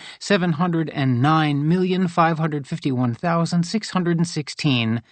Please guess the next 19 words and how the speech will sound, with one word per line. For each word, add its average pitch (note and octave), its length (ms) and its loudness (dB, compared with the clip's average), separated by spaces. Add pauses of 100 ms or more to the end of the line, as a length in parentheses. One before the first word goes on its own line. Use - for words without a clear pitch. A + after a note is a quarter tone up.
(220)
unique B2+ 480 2
permutations, A2+ 880 -4 (880)
then D#3 380 6
it B3+ 160 2
would G3+ 160 0
take E3 320 2 (160)
double F#3 500 6
that C3 260 6
amount B2 300 4
of G#2+ 80 -6
time, G#2 440 2 (280)
two C#4+ 160 4
days, G#2+ 400 -6 (340)
to F3+ 100 6
break E3 260 6
a C#3+ 120 4
sixty-five F3 920 4
bit - 260 -2
key, - 320 -10